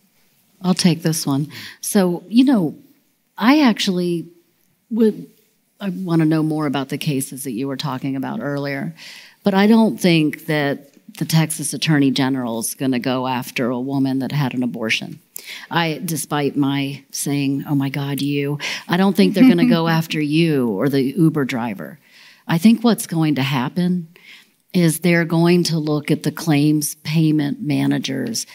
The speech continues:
Speaker 1: at large insurers. And this is actually deeply relevant in Illinois because we ha-, we are the home in Chicago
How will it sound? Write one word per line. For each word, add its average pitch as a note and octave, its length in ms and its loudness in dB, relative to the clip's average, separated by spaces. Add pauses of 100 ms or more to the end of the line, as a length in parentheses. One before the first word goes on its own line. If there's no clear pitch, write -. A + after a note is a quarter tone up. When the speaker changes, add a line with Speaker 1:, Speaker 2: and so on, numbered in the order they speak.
(200)
Speaker 1:
at D3 180 -2
large C#3 460 -2
insurers. B2+ 800 -6 (400)
And E3+ 140 4
this F#3 160 2
is A3 140 0
actually D#3+ 640 -2
deeply E3 420 0
relevant B2 560 -2
in C#3 160 4
Illinois C3+ 680 -4
because D3 420 -2
we E3 140 2
ha-, E3 180 2
we E3 200 0
are D#3 100 0
the D3+ 100 -4
home D3+ 360 0
in C3 100 -2
Chicago C3 680 -6